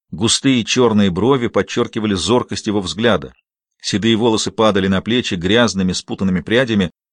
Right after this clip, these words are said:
Больше всего этот человек напоминал найденную на чердаке бесценную картину. Детали скрыты под слоями грязи и жира, но красота угадывается с первого взгляда.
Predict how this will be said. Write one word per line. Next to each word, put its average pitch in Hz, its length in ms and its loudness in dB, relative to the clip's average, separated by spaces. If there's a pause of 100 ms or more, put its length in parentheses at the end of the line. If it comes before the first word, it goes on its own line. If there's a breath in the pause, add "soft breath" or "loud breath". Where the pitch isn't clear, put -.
(960)
Больше 190 360 2
всего 101 360 -2
этот 104 240 -4
человек 113 340 2
напоминал 113 600 0 (380)
найденную 120 600 4
на 113 100 4
чердаке 110 440 0
бесценную 127 560 -2
картину. 98 580 -4 (680)
Детали 151 520 2
скрыты 139 440 -2
под 120 120 -6
слоями 127 380 2
грязи 123 320 2
и 123 80 2
жира, 143 320 2
но 110 140 4
красота 113 580 0
угадывается 131 720 0
с - 80 -4
первого 120 300 -4
взгляда. 107 440 -2